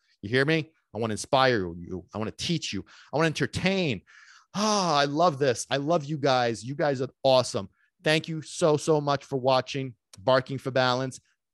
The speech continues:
Thank you so, so much for supporting me, for, you know, for inspiring me, for teaching me, for entertaining me. Thank you guys. We're, we have accomplished a lot. We're gonna accomplish more. Make sure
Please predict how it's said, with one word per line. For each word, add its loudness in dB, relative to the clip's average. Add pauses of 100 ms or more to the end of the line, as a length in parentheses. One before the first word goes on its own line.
(100)
Thank 0
you -6
so, 2
so 0
much -4 (240)
for -10
supporting 2 (100)
me, -2 (300)
for, -6 (160)
you -2
know, -2 (340)
for 0
inspiring 2
me, -4 (320)
for -6
teaching 2
me, -4
for -4
entertaining 2
me. -2 (680)
Thank 0
you -6
guys. 4 (200)
We're, 0 (460)
we 0
have 0
accomplished -4
a -6
lot. 0 (280)
We're -8
gonna -4
accomplish -4
more. -2 (1200)
Make -6
sure 2